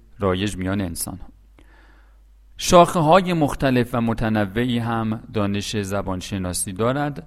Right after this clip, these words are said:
من اینجا شش تا عنوان رو و شش شاخه مهم رو انتخاب کردم و این انتخاب هم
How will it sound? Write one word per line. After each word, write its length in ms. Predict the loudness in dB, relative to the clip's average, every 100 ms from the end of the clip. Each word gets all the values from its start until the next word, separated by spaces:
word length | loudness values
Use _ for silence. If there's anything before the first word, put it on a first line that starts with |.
| -20 -20 -20 -4
من 220 | 0 2
اینجا 380 | 2 0 0 0
شش 440 | -2 -4 -4 -4
تا 320 | 0 2 2 0
عنوان 600 | -2 -4 -2 -2 -2 -2
رو 200 | -2 -2
و 40 |
شش 340 | -6 -8 -6
شاخه 360 | -4 -4 -4 -4
مهم 360 | -4 -2 -2 0
رو 80 |
انتخاب 440 | -2 -4 -2 -2 0
کردم 540 | -2 -2 -2 -4 -6 -12 -20 -20 -20 -20 -20 -2
و 40 | 2
این 220 | 2 0
انتخاب 500 | -2 -2 4 4 6
هم 420 | 2 0 -2